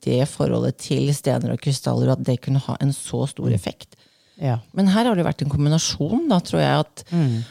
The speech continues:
Speaker 1: den energien med Language of Light også har forsterket og virkelig
Speaker 3: Mm.
Speaker 1: resonert hos henne, så har hun fått
Speaker 3: Mm.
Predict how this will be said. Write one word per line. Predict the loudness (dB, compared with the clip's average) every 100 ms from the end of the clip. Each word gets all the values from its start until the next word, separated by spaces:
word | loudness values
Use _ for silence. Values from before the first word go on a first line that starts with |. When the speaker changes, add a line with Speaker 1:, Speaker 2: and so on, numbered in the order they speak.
| -4
Speaker 1:
den | 0 4
energien | 4 2 0 -2 0 2 4
med | 4
Language | 4 2 0 0
of | 2
Light | 2 2
også | -2 0 0
har | 0
forsterket | 0 -4 -2 -4 -4 -10 -4 -4 -2
og | -2 0
virkelig | 2 2 2 0 0 0 2
Speaker 3:
Mm. | 0
Speaker 1:
resonert | 0 0 0 0
hos | -2 0
henne, | 0 2 0
så | 2 2
har | 4
hun | 4 2 -4
fått | -4 -2
Speaker 3:
Mm. | -2